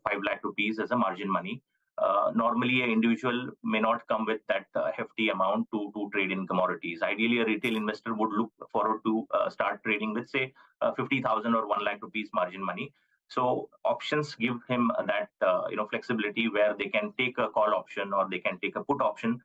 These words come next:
by paying one, two, three percent of the contract value. Say with twenty-five, thirty thousand rupees,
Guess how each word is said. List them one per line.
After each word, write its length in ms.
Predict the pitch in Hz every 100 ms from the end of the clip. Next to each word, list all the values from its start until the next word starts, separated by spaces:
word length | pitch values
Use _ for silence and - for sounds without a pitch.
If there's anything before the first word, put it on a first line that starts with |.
| _ _ 113
by 140 | 110
paying 280 | 110 117 107
one, 220 | 104 117
two, 160 | 117 110
three 140 | 110
percent 260 | 110 107 104
of 40 |
the 80 | 98
contract 440 | 104 92 98 92 98
value. 340 | 90 90 90 -
Say 200 | 120 113
with 140 | 113 - _ _ _
twenty-five, 340 | 117 117 127 127
thirty 240 | 113 123
thousand 320 | 117 110 117 117
rupees, 400 | - 117 117